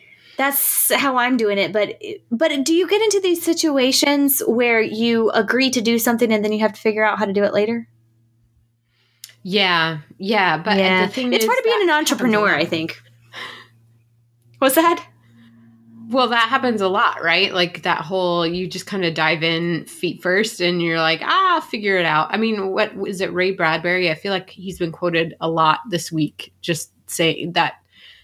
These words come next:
Speaker 2: I'm gonna look it up. The quote by him that says, you know, you, you jump and figure out how to build a parachute on the way down or figure out how to fly
Speaker 1: Yeah.
Speaker 2: on the way down.
Speaker 1: Well, or, um, S-, Sam and Thomas had a whole show where they talked about you have to act like you've been there before.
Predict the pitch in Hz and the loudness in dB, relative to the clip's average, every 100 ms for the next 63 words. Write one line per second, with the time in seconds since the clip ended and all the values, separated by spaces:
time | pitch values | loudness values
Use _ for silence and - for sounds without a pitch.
0 | _ _ _ 175 165 156 151 165 156 - | _ _ _ -4 -2 -2 -2 0 0 0
1 | 165 - 180 151 175 180 160 156 151 - | -6 0 0 2 0 0 -2 -2 -4 -2
2 | 170 160 151 165 170 147 151 151 226 160 | -2 -2 -2 -4 -2 0 0 -2 -8 -8
3 | 147 156 151 151 - - 151 151 147 147 | 0 0 2 -2 -2 -2 -2 2 2 0
4 | - - - _ - - - - - 196 | -6 -18 -20 _ -20 -20 -16 -14 -4 -2
5 | 202 - _ - 165 156 151 151 147 147 | -2 -8 _ -6 0 0 2 0 2 2
6 | 165 151 - 156 156 151 151 147 151 156 | 2 0 0 0 0 0 0 -2 -2 -2
7 | 170 - - - - - 160 170 151 151 | -4 -6 -12 -12 -8 -8 -4 -2 0 0
8 | 156 156 - 311 302 160 151 151 156 165 | 0 0 2 2 0 -2 -2 -2 -2 -4
9 | 156 - - _ _ _ _ _ - 427 | -6 -12 -20 _ _ _ _ _ 0 2
10 | - 302 311 262 269 254 220 - - 311 | 4 4 4 4 4 4 2 -2 -8 -8
11 | - 330 349 233 277 392 - 240 208 226 | -4 0 0 0 0 0 0 0 2 0
12 | 220 339 254 190 208 208 175 220 254 240 | 2 2 2 2 0 0 0 0 0 0
13 | 226 233 233 214 185 196 226 247 156 131 | -2 0 0 0 0 0 2 2 2 -2
14 | - - - - | -6 -8 -8 -10